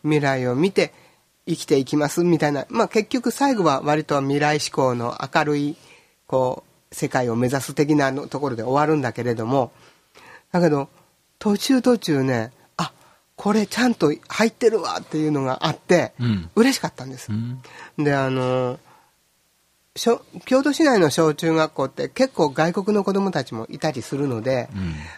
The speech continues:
Speaker 2: うん。
Speaker 1: あの、日本人の子供だけで固まってるっていう発想では、もう学校自体がもう成り行かなくなって、立ち行かなくなってるので、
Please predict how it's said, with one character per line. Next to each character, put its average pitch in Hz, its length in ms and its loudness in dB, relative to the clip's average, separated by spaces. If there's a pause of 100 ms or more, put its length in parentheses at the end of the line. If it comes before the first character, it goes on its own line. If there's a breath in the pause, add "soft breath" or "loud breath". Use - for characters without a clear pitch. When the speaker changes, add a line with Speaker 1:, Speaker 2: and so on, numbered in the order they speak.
(100)
Speaker 2:
う - 60 -12
ん。 - 20 -6
Speaker 1:
あ 123 100 -6
の、 117 180 -4
日 131 180 0
本 175 340 0
人 190 220 0
の 135 80 0
子 127 140 -4
供 131 200 -4
だ 127 120 -4
け 127 100 -6
で 117 80 -8
固 - 260 -6
ま 160 140 2
っ - 60 -2
て 147 180 -6
る 143 80 -6
っ - 20 -8
て 127 200 -10
い 123 100 -4
う 131 80 -6
発 131 260 -6
想 143 180 -2
で 135 120 -2
は、 110 140 -6 (280 loud breath)
も 175 180 4
う 123 60 -10 (520)
学 143 200 -2
校 165 200 2
自 165 280 -4
体 131 200 -2
が 113 120 -4
も 104 120 -8
う - 20 -8
成 120 160 -4
り 151 80 -2
行 160 100 -2
か 208 100 -2
な 202 120 -6
く 143 80 -8
な 120 140 -8
っ - 20 -16
て、 123 180 -8
立 - 300 -14
ち 180 100 -8
行 170 80 -8
か 214 80 -4
な 214 160 -4
く - 140 -10
な 120 140 -6
っ - 40 -20
て 127 140 -10
る 123 100 -8
の 117 160 -8
で、 117 200 -8